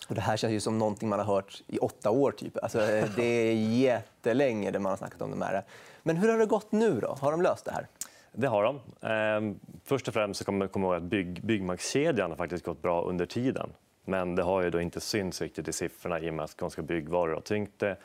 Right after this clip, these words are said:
Speaker 2: tagit mycket energi. Men man har faktiskt vänt på Skånska Byggvaror. Så man, vad man gjorde var att man, man tog bort en stor del av sortimentet som inte var lönsamt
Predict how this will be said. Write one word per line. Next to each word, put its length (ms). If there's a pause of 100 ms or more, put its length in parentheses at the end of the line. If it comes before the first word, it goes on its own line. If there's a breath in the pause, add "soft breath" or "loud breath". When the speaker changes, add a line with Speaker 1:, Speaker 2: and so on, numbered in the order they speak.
(320 loud breath)
Speaker 2:
tagit 260
mycket 260
energi. 500 (680 soft breath)
Men 400
man 140
har 40
faktiskt 280
vänt 300
på 80
Skånska 320
Byggvaror. 580 (260)
Så 100
man, 180
vad 100
man 100
gjorde 220
var 60
att 80
man, 360
man 260 (140)
tog 140
bort 400
en 140
stor 300
del 100
av 60
sortimentet 680
som 120
inte 140
var 80
lönsamt 720